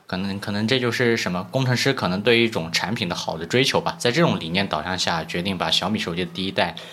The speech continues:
临时去切过一次C P U。那小米从第一代到目前为止，我们看到了它到了第十二代，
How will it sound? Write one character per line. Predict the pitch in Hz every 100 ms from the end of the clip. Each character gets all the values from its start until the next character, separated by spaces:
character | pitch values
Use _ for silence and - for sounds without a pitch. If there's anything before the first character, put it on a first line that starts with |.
| - -
临 | 95 127
时 | - 175
去 | - 95
切 | 85 - 104
过 | 113 98
一 | 82
次 | 82 - 87 82 -
C | - -
P | 180
U。 | - - - -
那 | 160 160 127
小 | - 110
米 | 170 127 90
从 | - 92 101
第 | 110 156 147
一 |
代 | 156 139 - -
到 | 117
目 | 123 131
前 | - 85
为 | 90
止， | 90
我 | 82
们 | 80
看 | - 98
到 | 92
了 | 82 -
它 |
到 | 92 95
了 | 85
第 | 85 95
十 | - -
二 | 101 107
代， | - -